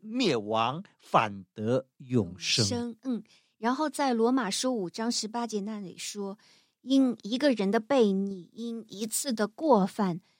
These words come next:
Speaker 2: 众人都成为了罪人。”就是因为我们的祖先犯罪嘛，我们一生下来，我们就是罪人。他说，照样呢，又是一个对比转折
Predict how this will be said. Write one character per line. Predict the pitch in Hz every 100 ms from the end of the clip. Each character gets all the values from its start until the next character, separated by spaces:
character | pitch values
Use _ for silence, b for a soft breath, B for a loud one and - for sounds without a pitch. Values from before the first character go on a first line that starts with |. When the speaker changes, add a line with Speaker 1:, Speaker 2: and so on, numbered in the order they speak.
| _
Speaker 2:
众 | - 427 262
人 | 185 175
都 | 185 202
成 | 202 - 185 202
为 | 180
了 | 190
罪 | - 220
人。” | 170 156 156 _ _
就 | -
是 | 247 254 220 -
因 | _ 226
为 | 254 233
我 | 180
们 | 170 190
的 | 208
祖 | 185 175
先 | 180 208 214
犯 | 220 202
罪 | 185 220 190
嘛， | 165 160 - _ _ _
我 | 190
们 | 196
一 | 269
生 | - 294 294
下 | 254
来， | 190 190 220
我 |
们 | 220 208
就 | 226
是 | 214 214
罪 | - 247
人。 | 180 170 175 _ _ _
他 | -
说， | 247 254
照 | 247 392 269
样 | 247 311 208
呢， | 175 - _
又 | - 269
是 | 220
一 | 202
个 | 202 208 190 165 _ _ _ _
对 | - 277
比 | 190 175 - _
转 | - 170 -
折 | 143 156